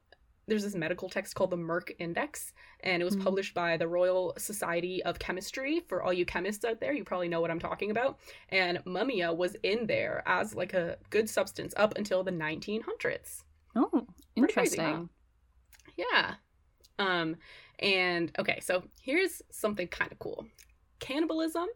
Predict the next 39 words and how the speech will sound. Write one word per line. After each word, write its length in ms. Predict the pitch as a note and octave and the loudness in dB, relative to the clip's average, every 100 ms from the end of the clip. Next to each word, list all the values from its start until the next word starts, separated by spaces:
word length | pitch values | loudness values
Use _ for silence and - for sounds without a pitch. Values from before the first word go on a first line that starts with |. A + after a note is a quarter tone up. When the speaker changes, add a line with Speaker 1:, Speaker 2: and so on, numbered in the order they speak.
| - | -6
Speaker 1:
was 120 | G3+ - | -4 2
actually 480 | G3 G#3 - C4 - - | 2 0 -4 -6 -6 2
phased 380 | F3+ G#3 A#3+ A3 | 2 2 -2 -2
out 140 | F#3+ | 0
of 80 | F#3 | 0
society 640 | - G3 F#3 F#3 F3 D#3+ D#3+ - - - | -6 -2 2 4 4 2 -2 -10 -18 2
by 640 | A3 B3+ F3 E3+ G3+ C#4+ - _ - - _ | 8 10 10 8 8 4 -2 _ -20 -20 _
Christopher 680 | - - F3+ - G3 G3+ A#3 | -14 -2 -2 0 -4 -2 -2
Columbus. 1160 | - D4 B3+ - - - - - - - - - - - | 0 -2 -2 -6 -8 -8 -8 -2 0 0 -2 -4 -8 -6
<laughs> 180 | C4+ - | 6 12
Speaker 2:
Okay, 320 | F#4+ E4+ C4+ | 12 12 12
yes. 560 | A3+ B3 G#3+ F#3+ - - _ _ - | 12 12 12 8 -2 -4 _ _ 12
Okay. 420 | C4 C#4+ B3 E3+ - - B4 A#4 - | 12 12 12 12 12 12 12 12 12
Speaker 1:
<laughs> 420 | A4 - F#4+ A#4 | 12 12 12 12
Speaker 2:
I 120 | C4 | 12
was 160 | C#4 E4 | 12 12
hoping 360 | C4+ D#4 F4 F4+ | 12 12 12 12
that 140 | E4+ | 12
it 60 | D#4+ | 12
was 160 | D#4 | 12
gonna 180 | C#4 B3+ | 12 12
go 160 | A#3 A#3+ | 12 12
here. 240 | B3 G3 | 12 10
This 200 | - C4+ | 10 10
is 100 | F4 | 12
what 100 | G4 | 12
I've 120 | F#4 | 12
been 160 | F4 D4+ | 12 12
thinking 280 | B3+ B3 C#4 | 12 12 12
for 100 | A3+ | 12
the 80 | G#3 | 6
past 280 | - G#3+ - | 8 8 8
few 140 | A#3+ | 6
minutes, 280 | G3+ G#3 - | 8 4 4
was 100 | G3 | 4
the 80 | G3 | 10
fact 240 | G#3 A3+ | 12 12
that, 140 | - A#3 | 12 10
like, 280 | G3+ F3+ | 8 6